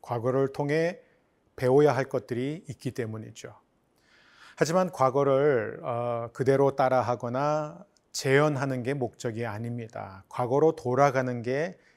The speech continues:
어, 목적이 아니죠. 오히려 과거의 실패를 통해 지혜를 얻고자 하는 것입니다.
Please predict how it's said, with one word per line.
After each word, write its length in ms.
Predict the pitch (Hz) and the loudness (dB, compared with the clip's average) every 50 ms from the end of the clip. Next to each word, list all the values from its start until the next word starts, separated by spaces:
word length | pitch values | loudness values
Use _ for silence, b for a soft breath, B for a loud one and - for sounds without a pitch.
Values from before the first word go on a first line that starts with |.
| b b b b b b b | b b b b b b b
어, 260 | - 113 110 104 104 110 | -10 -8 -8 -6 -6 -6
목적이 420 | 120 107 - - 117 113 107 117 | -8 -8 -8 -8 -8 -6 -6 -6
아니죠. 580 | 107 107 113 110 104 - - - - - - _ _ _ _ _ B B B B B B B B B B B B - | -6 -6 -8 -10 -12 -12 -14 -16 -16 -16 -16 _ _ _ _ _ B B B B B B B B B B B B -2
오히려 220 | 131 127 123 127 | 0 2 2 0
과거의 480 | - - 113 127 117 135 139 135 143 135 | 0 0 -2 0 2 2 2 2 2 0
실패를 680 | - - - 202 196 202 - 185 160 160 151 151 147 - | 0 -2 -4 -4 -4 -4 -4 -4 -2 0 0 -2 -2 -6
통해 580 | - 151 139 170 165 160 143 117 101 107 - _ _ _ _ - 120 113 - - | -8 -6 -2 0 0 2 0 0 -4 -8 -14 _ _ _ _ -16 -16 -14 -12 -10
지혜를 560 | - - - 139 135 139 143 160 175 180 185 - | -8 -4 -2 2 4 4 4 4 2 -2 -2 -4
얻고자 420 | 131 113 - - - 117 110 120 113 | -6 -8 -8 -6 -6 -4 -4 -4 -4
하는 240 | 107 120 120 117 | -4 -4 -6 -6
것입니다. 640 | 110 117 113 - - - - - - - - - - | -8 -8 -10 -12 -14 -18 -18 -20 -20 -20 -20 -20 -20